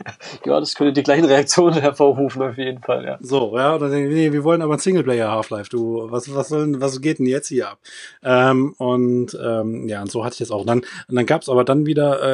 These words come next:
Speaker 2: äh, Gerüchte und andere Interviews, die gesagt haben, „Nee, wir arbeiten schon zwei Jahre dran.“ Und hab ich halt gesagt,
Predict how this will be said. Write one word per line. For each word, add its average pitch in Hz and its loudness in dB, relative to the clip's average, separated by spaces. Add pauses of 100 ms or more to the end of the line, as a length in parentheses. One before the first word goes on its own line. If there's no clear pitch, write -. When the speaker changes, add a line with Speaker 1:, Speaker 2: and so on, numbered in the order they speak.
Speaker 2:
äh, 135 -2
Gerüchte 127 -2
und 117 0
andere 127 0
Interviews, 135 -2
die 127 -16
gesagt 120 -6
haben, 98 -20
„Nee, 107 -2
wir 113 2
arbeiten 135 -2
schon 139 -14
zwei 139 0
Jahre 160 2
dran.“ 92 -8
Und 98 -14
hab 113 -6
ich - -8
halt 123 2
gesagt, 127 -2